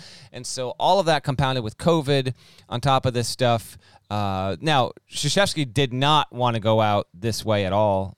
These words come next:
Uh, like, he didn't wanna retire now and have this past season be the end of it. And I, and I get all that, and it'll make for, it'll make for a, a, a, a very highly publicized and plenty intriguing season for the Blue Devils,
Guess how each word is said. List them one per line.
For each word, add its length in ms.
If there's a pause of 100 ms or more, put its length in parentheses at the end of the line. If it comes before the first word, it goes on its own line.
Uh, 240
like, 160
he 100
didn't 100
wanna 140
retire 440
now 400
and 140
have 260
this 180
past 260
season 220
be 380
the 160
end 140
of 60
it. 40
And 100
I, 200
and 100
I 80
get 160
all 140
that, 180
and 80
it'll 140
make 180
for, 240 (580)
it'll 80
make 160
for 160
a, 60
a, 300
a, 180 (100)
a 160
very 520
highly 340
publicized 520
and 140
plenty 240
intriguing 480
season 380
for 180
the 60
Blue 180
Devils, 420